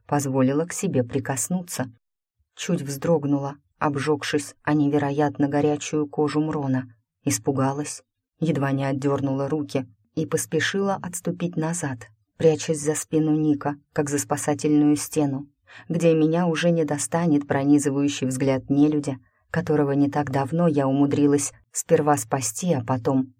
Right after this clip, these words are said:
знатно позабавить. "Мясо, кухня, ням-ням". Вспомнив свой сумбурный монолог, я ощутила, как от стыда вспыхнули уши — и поспешила уронить взгляд в пол.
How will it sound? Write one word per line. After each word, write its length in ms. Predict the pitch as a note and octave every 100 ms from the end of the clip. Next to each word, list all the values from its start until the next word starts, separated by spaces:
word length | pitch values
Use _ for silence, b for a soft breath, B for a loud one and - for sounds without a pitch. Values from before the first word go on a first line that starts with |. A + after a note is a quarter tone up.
| -
знатно 520 | C#3+ D3+ C3+ - D3
позабавить. 800 | C#3+ C#3+ C3 B2+ D3+ C3 C3 - _ _ _ _ _
"Мясо, 640 | F3 E3 D3+ D3 - F3+ - -
кухня, 640 | F3 D#3+ D#3 F3+ F#3 F#3 _
ням-ням". 720 | F3 F3 D3+ D3 D3+ E3 G3+ b b b b -
Вспомнив 520 | - F3 E3 D3+ D3
свой 220 | D#3+ D#3+
сумбурный 560 | - E3 D#3 D#3+ D3+ C#3+
монолог, 580 | C#3 C#3 D3+ G3 - _ _
я 180 | D3+ D3+
ощутила, 520 | C#3 - D3+ D#3+ D3+
как 240 | C#3+ C#3+ -
от 80 | -
стыда 380 | - D3 C#3+ F3
вспыхнули 680 | - - D3 D3+ D#3 D#3 -
уши — 440 | C#3+ - - A2+ B B _
и 100 | C#3
поспешила 560 | - - D3+ - C#3+ C#3+
уронить 400 | C#3+ C#3 C3+ B2+
взгляд 380 | B2+ C3+ C3+
в 120 | - -
пол. 320 | C#3+ C3